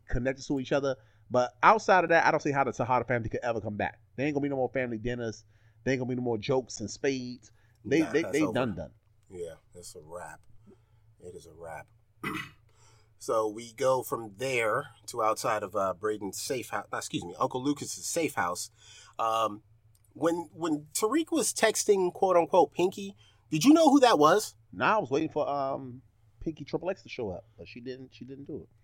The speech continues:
Speaker 1: it.
Speaker 2: <laughs> That
Speaker 1: But
Speaker 2: would've
Speaker 1: no, I
Speaker 2: been
Speaker 1: didn't know.
Speaker 2: amazing.
Speaker 1: Yeah, I
Speaker 2: That
Speaker 1: thought,
Speaker 2: would've
Speaker 1: I
Speaker 2: been
Speaker 1: thought it was somebody we may have known in the past because they,
Speaker 2: Right.
Speaker 1: they went out of the way to, like, make it so that he was texting it. And he was like, "Okay, bye, Pinky." And I was like,
Speaker 2: Oh.
Speaker 1: "Do we know that person?"
Speaker 2: So it, I recognized them,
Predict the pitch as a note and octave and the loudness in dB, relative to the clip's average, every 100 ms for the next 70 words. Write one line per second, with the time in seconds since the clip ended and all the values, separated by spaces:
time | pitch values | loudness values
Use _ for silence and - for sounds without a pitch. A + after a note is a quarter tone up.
0 | - - - - - - - G3 - E3+ | 4 4 4 0 -4 0 2 4 2 0
1 | C#3+ C3+ F#3 F3 B3 A3 G3 D#3+ D3 D3+ | 0 4 10 10 10 10 8 6 4 4
2 | B2+ G#2+ - D3+ D3 D3+ C#3+ C3+ D3 G3+ | 4 2 2 4 8 10 10 10 6 6
3 | F3 F3 D3+ D3 D3 C#3+ G#2+ A#2+ C#3 A#2+ | 6 6 6 6 6 4 4 2 0 0
4 | - C3+ D3 - B2 A2 C#3+ G3 - - | 2 2 2 -2 -2 2 12 12 12 8
5 | - - C3 D3+ D3 B2+ B2 C3+ B2+ A2+ | -10 0 4 8 8 6 6 6 6 2
6 | G#2 A2 B2 A#2+ B2 - C3 A#2 A#2+ - | 0 0 0 2 -2 2 2 2 -2 -6
7 | - _ - B2 C#3+ D3 D3 _ _ _ | -14 _ 2 4 4 -2 -4 _ _ _
8 | G3 A3 G3+ G#3+ G#3+ G#3+ A3 G#3 G#3 G3+ | -2 6 8 8 8 10 10 10 6 2
9 | G#3+ - _ _ _ - D#3+ E3+ C#3 B2 | -6 -8 _ _ _ -2 2 4 4 6
10 | B2 F3 G3+ A3 B3+ F4+ F#4 F#4+ _ - | 4 6 6 6 4 2 0 -6 _ -20
11 | _ _ - A3 F#3 F3 - _ _ - | _ _ 4 10 12 10 2 _ _ -10
12 | - G3 F#3 _ E3+ G3 F3 A#3 C4+ A#3 | 2 4 4 _ 10 10 10 6 4 6
13 | A3 G#3 F#3 E3+ E3 D#3 D3+ | 8 8 6 6 8 8 2